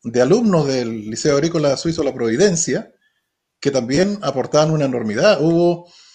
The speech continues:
un tiempo en que el señor Armando Dufay Blanc, eh, dispuso de la participación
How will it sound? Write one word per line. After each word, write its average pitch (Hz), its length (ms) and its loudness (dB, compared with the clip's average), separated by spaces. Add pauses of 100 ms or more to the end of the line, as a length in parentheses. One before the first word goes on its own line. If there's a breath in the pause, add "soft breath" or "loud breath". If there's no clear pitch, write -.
(380 soft breath)
un 127 220 -4
tiempo 165 340 0
en 151 100 -2
que 143 100 -2
el 135 80 -2
señor 139 360 -2
Armando 123 1120 -2
Dufay 120 1000 -2 (200)
Blanc, 131 480 -2 (1080)
eh, 110 580 0 (840)
dispuso 160 840 -4
de 151 140 2
la 110 500 0
participación 156 1000 -2